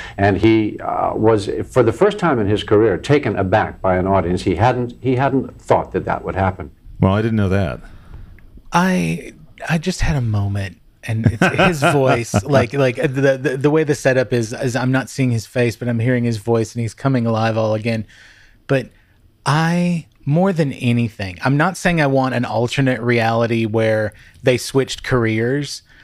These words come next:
Speaker 3: but I would love just to spend two hours in the universe where Anthony Perkins was Doctor Frankenfurter.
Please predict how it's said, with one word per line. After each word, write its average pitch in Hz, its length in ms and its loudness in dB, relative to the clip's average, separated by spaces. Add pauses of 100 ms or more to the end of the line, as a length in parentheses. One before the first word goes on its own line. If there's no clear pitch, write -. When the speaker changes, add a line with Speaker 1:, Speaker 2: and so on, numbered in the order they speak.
(280)
Speaker 3:
but 131 120 0
I 151 200 2
would 147 180 0
love 113 640 0 (120)
just - 260 -2
to 120 80 -2
spend 113 720 -2 (160)
two 123 280 0
hours 117 600 0 (320)
in 117 160 2
the 110 80 0
universe 113 720 -2 (280)
where 113 460 -2 (200)
Anthony 117 320 0
Perkins 107 460 -2
was 104 140 -4
Doctor 98 300 -4
Frankenfurter. 117 920 -2